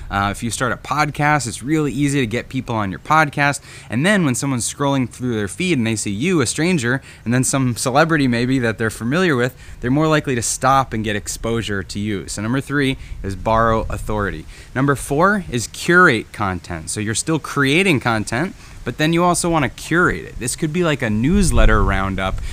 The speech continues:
that you just send out the most relevant news that's happening in your industry. And then you become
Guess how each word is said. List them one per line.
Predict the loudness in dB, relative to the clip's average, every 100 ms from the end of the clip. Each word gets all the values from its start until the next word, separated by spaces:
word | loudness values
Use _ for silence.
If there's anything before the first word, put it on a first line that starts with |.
| -6
that | -2
you | 0
just | 0 0 0
send | 0 0 4
out | 4 4
the | 4
most | 0 0
relevant | -2 0 2 2 0 2
news | 8 12 12 10
that's | 2 2
happening | 4 4 4 2 2 0 -4 0
in | 2
your | 4 2
industry. | 2 2 0 -4 -2
And | 0 0
then | 0
you | 0
become | 0 2 2 2